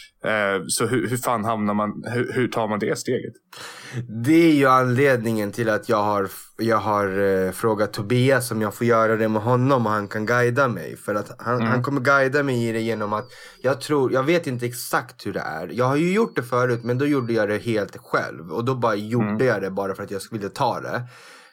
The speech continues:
Speaker 2: Eh,
Speaker 1: Mm.
Speaker 2: men då var jag också på en plats där jag hade mycket smärta smärta på insidan. Så att den, det som jag pratade om innan, den utomstående smärtan kändes typ bara skön.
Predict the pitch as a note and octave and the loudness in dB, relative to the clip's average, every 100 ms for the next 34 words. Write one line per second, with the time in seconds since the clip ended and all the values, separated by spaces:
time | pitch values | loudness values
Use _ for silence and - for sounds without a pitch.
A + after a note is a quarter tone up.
0 | - - F#2+ F#2+ A2 B2+ C3 C3 C3+ D#3 | -12 -4 -2 0 0 0 2 2 2 4
1 | D#3+ C3 A#2+ B2 A#2+ A2+ G#2+ G2+ - B2+ | 4 2 0 -8 -4 -4 -4 -8 -6 -2
2 | A#2 A#2+ - - G#2+ G#2 A2+ A#2 A#2 C#3+ | -2 -4 -14 -6 -4 -2 -2 -4 -4 -2
3 | B2+ A#2+ G#2 - - A#2+ A2 - _ _ | -4 -6 -12 -12 -8 -6 -6 -8 _ _
4 | B2 G#2+ G2 F2 - - - F2+ G#2+ G#2+ | -2 -2 -2 -6 -10 -12 -10 -6 -6 -6
5 | - A2+ A2 G#2+ G2 F#2+ G#2 G#2+ G#2+ - | -8 -4 -4 -4 -4 -8 -4 -4 -4 -4
6 | B2+ C3 B2 - - - - C3 B2 C3 | -2 -2 -6 -12 -20 -20 -14 -8 -4 -2
7 | B2+ C3 B2+ B2+ A#2+ A#2+ A#2+ A2+ A#2+ B2+ | -2 0 -2 -2 -2 0 0 0 0 0
8 | B2 A#2 A2+ B2+ B2 A#2+ A#2 A#2 G#2 A#2 | -2 -4 -4 -4 -4 -4 -6 -6 -8 -6
9 | G#2+ G#2 A#2 A2 G#2 G#2 - - A2+ D#2+ | -4 -6 -6 -6 -4 -4 -2 0 0 -2
10 | - | -10